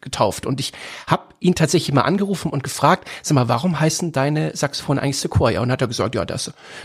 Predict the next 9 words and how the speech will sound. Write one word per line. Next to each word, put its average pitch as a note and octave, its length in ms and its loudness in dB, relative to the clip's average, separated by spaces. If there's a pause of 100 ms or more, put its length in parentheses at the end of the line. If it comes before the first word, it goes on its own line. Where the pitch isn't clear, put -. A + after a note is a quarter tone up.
dass B2 160 0
er - 60 0
in C3+ 100 2
Kalifornien B2+ 680 2
da C3 120 2
von C3 220 -2
diesen A#2+ 340 -2 (680)
dicken C3 240 2
Baumstämmen F3 840 2